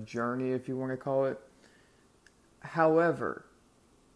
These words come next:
you have to understand that the reason you are on this, uh, journey, as I'm gonna call it, because that's really what self-isolation is. It can be somewhat of a journey or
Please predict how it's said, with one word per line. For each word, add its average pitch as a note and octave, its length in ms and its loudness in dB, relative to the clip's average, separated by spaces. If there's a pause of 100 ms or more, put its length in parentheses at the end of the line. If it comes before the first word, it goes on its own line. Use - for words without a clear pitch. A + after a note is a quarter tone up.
(380)
you D#3+ 120 4
have E3+ 180 4
to D#3+ 120 -2
understand C#3+ 680 -2
that B2 120 -4
the B2+ 80 -4
reason E3 500 -2
you D3+ 200 0
are D3 220 2
on C#3+ 400 -4
this, B2 380 -6
uh, A2+ 460 -2 (800)
journey, B2+ 600 -2 (260)
as A#2 120 -8
I'm B2 120 -6
gonna A#2 180 -4
call A#2 260 -4
it, - 120 -6
because A#2+ 220 -4
that's - 320 -6
really B2+ 260 0
what A#2+ 240 -2
self-isolation A2+ 1000 -4
is. A2+ 280 -2
It G#2 60 -10
can A2+ 180 -4
be A2+ 200 -4 (240)
somewhat B2+ 600 -4
of A#2 140 4
a A2+ 100 2
journey G#2+ 580 -4
or F#2 300 -8